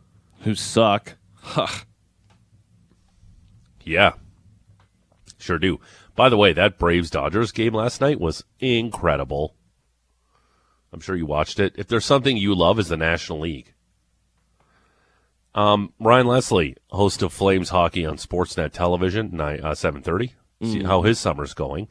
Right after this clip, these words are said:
Speaker 1: Yep.
Speaker 2: Get a sense on, uh, what he's expecting from training camp.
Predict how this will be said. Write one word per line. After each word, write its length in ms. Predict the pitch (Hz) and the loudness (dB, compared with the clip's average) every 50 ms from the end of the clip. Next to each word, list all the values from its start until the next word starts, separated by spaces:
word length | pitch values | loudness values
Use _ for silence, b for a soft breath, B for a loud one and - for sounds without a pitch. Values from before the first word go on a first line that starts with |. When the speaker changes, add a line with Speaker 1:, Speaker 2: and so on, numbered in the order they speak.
| _ - | _ -10
Speaker 1:
Yep. 300 | 104 107 104 110 135 - _ _ _ _ _ _ _ _ _ _ _ - | -6 -6 -4 -4 -6 -8 _ _ _ _ _ _ _ _ _ _ _ -6
Speaker 2:
Get 140 | 90 90 | -4 -2
a 80 | 92 92 | -2 -2
sense 340 | - - 95 87 82 - - | -2 -2 -2 -2 -2 0 0
on, 240 | 87 82 80 80 80 | 0 0 0 -2 -2
uh, 120 | 78 76 | -4 -2
what 200 | 76 78 85 85 | -2 -2 -2 -2
he's 140 | 92 92 95 | -2 -2 -4
expecting 440 | 101 - - - 82 73 - 78 71 | -6 -6 -4 -4 -4 -2 -4 -8 -12
from 160 | - 73 71 | -12 -14 -14
training 320 | - - 76 69 67 67 | -10 -10 -10 -10 -10 -12
camp. 340 | - - 76 76 101 - - | -14 -12 -10 -10 -10 -12 -14